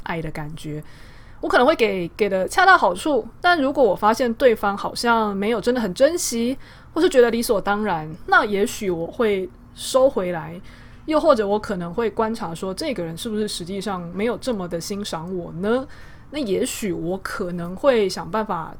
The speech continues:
经营一下，又或者也许会结束关系也说不定，但绝对不会是我当年这样的状态。这样分析完之后，我意识到原来我过去很多的关系最后会走向衰亡，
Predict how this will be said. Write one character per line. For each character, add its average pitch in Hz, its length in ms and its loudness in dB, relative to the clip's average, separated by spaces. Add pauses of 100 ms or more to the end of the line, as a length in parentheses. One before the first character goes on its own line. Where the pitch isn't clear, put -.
经 330 180 -8
营 240 200 0
一 247 40 -2
下， 254 280 2
又 247 100 4
或 233 180 4
者 175 220 -4
也 240 140 -4
许 226 120 -6
会 277 120 -2
结 226 160 2
束 320 120 -4
关 302 240 0
系 311 140 -4
也 254 100 0
说 214 160 -4
不 196 120 -6
定， 202 260 -4 (1040)
但 311 220 4 (120)
绝 220 140 0
对 294 80 8
不 - 140 0
会 226 100 4
是 262 100 2
我 185 120 0
当 190 180 -4
年 180 180 -4
这 196 60 -4
样 202 80 -4
的 175 80 -6
状 175 320 -8
态。 - 260 -14 (1800)
这 - 80 2
样 415 120 8
分 370 140 2
析 359 120 0
完 208 180 6
之 220 160 0
后， 214 400 2 (400)
我 190 420 0
意 294 160 -4
识 247 320 -2
到 220 280 4
原 202 120 0
来 254 140 0
我 196 100 0
过 226 220 2
去 233 180 -2
很 180 160 -4
多 190 140 -2
的 185 80 -2
关 185 320 -4
系 - 320 -10 (380)
最 294 160 2
后 269 180 6
会 269 140 4
走 165 200 -8
向 208 240 -4
衰 190 360 -4
亡， 165 280 -6